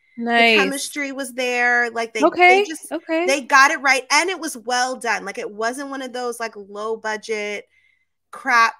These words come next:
Speaker 2: you know, versions of the book. It was so well done. It
Speaker 1: Yeah.
Speaker 2: was just,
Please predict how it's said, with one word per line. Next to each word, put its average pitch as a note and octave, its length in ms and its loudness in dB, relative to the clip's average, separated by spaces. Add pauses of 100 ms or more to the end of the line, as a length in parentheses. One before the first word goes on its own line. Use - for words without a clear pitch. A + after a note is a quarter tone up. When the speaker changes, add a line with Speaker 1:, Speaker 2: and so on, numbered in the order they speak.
(340)
Speaker 2:
you B3+ 160 -8
know, F#3+ 520 -8
versions A3+ 560 -8
of G#3+ 100 -10
the G#3+ 100 -10
book. G3 380 -8
It A#3 140 -4
was A#3 200 -6
so A#3+ 540 -4
well A#3+ 280 -2
done. F#3 580 -8 (440)
It A3+ 140 0
Speaker 1:
Yeah. G#3 100 0
Speaker 2:
was G#3+ 200 -4
just, G3+ 520 -10